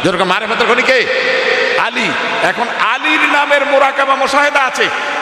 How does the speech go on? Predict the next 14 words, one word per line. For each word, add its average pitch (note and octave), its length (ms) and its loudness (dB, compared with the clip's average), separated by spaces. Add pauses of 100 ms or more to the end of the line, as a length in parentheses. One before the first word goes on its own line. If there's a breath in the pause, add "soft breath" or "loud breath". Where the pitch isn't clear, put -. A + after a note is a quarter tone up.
হেই, - 100 0 (460)
তরিকতে B3 420 0
আসছে A#3 300 -2
এই C4+ 60 0
জন্য B3+ 200 -2
একটু - 180 -2
কথাটা B3+ 160 2
বলি A#3+ 300 2
আর A3 40 -2
কি, G3 140 -6
দরবেশ G#3+ 360 0
ফকির A#3 260 0
অনেক A3+ 220 0
আছেন, G3 240 -2